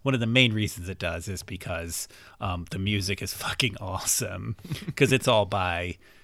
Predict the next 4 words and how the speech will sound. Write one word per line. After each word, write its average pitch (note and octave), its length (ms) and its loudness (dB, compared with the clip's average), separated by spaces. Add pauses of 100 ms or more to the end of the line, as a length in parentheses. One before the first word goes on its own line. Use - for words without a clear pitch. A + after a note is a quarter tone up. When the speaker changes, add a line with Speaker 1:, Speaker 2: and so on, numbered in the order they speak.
(160)
Speaker 1:
uh, F#2+ 160 -4
Nujabes. F2+ 760 -4 (120)
Um, F2+ 520 -6 (1500)
so B2 640 4